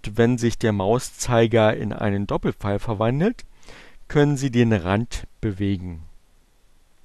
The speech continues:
Zum Ändern der Ränder über den Seitenvorlagendialog gehen Sie wie folgt vor. Erstens klicken Sie mit rechts an irgendeine Stelle der Seite und wählen Sie im Kontextmenü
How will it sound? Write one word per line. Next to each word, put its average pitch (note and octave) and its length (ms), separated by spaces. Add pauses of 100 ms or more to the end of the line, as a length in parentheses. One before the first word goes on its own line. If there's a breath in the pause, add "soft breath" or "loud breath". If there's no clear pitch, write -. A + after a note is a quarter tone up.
(560 soft breath)
Zum C3+ 260
Ändern C3+ 400
der A2 180
Ränder A#2+ 380
über A2 500
den G2+ 380
Seitenvorlagendialog C3+ 2250 (200)
gehen A2+ 300
Sie G2+ 380
wie G2 120
folgt - 380
vor. C3 280 (220)
Erstens B2 720 (420 loud breath)
klicken D3+ 420
Sie B2+ 480
mit G#2+ 360 (140)
rechts - 400
an A2+ 320
irgendeine C3+ 560
Stelle A2+ 380
der G#2 160
Seite G#2 360
und G2 220
wählen A#2 280
Sie A#2 160
im A2 140
Kontextmenü A#2 960